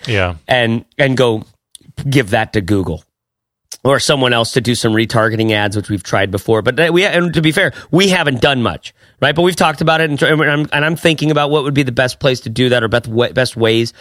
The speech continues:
Speaker 2: to sort of, to do that. And, and, and, and it's scary because I'm terrified to spend any of my dollars because I'm terrified to,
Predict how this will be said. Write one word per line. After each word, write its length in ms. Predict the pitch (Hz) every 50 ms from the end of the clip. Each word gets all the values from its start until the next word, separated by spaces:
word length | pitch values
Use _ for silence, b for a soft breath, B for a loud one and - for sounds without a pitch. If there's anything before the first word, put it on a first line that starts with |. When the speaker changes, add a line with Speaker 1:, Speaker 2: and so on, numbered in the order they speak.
| B B B B B B
Speaker 2:
to 100 | - 139
sort 200 | 123 143 135 127
of, 160 | 120 104 - - - -
to 100 | - 151
do 200 | 127 113 180 214
that. 180 | 175 165 123 113
And, 120 | 151 156 -
and, 280 | 147 156 139 143 - - -
and, 260 | 151 151 147 151 - -
and 140 | 143 151 151
it's 140 | 147 - -
scary 680 | - - - - - - 175 202 220 185 127 95 80 - _ _ _ _ _ _ _ _
because 220 | - 151 151 165 160 -
I'm 380 | - 165 190 208 208 190 165 151
terrified 640 | - 175 196 208 208 190 - 147 127 123 120 110
to 60 | 131 123
spend 300 | - - 175 165 156 151
any 140 | 147 156
of 80 | 151 143
my 120 | 139 131
dollars 480 | 123 117 127 120 120 139 160 180 175 - B B B B B B B -
because 300 | - 147 147 - 160 135
I'm 120 | 143 135 135
terrified 640 | - - 196 190 190 185 - 175 151 139 123 - _ - -
to, 200 | 147 139 127